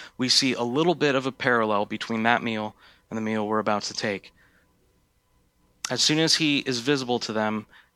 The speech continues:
he vanishes. Verse thirty-two, they said to each other, "Did not our hearts burn within us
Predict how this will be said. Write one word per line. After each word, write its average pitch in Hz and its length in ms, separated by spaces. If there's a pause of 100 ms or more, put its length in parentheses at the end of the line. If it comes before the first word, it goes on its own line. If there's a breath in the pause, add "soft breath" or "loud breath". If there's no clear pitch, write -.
he 123 120
vanishes. 110 760
Verse 117 240
thirty-two, 123 640 (220 loud breath)
they 120 100
said 139 220
to 139 60
each 127 200
other, 123 200
"Did 117 200
not 135 200
our 147 100
hearts 131 320
burn 135 340
within 127 380
us 101 280